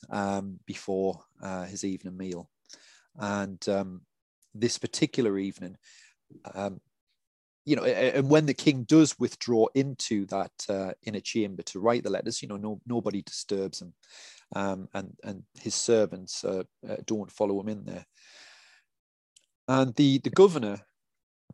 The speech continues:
initially, when the king doesn't turn up, isn't particularly, uh, perturbed by that. Um, it's only as, as time presses on, uh, that, that he goes to the king's rooms and, and asks for the door to be opened.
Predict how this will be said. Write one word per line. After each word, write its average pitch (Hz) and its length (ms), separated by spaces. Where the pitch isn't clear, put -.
initially, 131 340
when 107 140
the 123 60
king 117 280
doesn't 123 300
turn 98 260
up, 95 140
isn't 196 320
particularly, 113 580
uh, 104 220
perturbed 135 520
by 95 260
that. - 280
Um, 107 320
it's 117 160
only 147 320
as, 123 380
as 110 140
time 117 400
presses 117 420
on, 98 380
uh, 101 300
that, 98 260
that 101 100
he 98 220
goes 123 280
to - 100
the 113 80
king's 95 400
rooms 104 560
and, 98 120
and 98 280
asks - 560
for 101 280
the 95 80
door 101 260
to - 120
be 107 140
opened. 151 500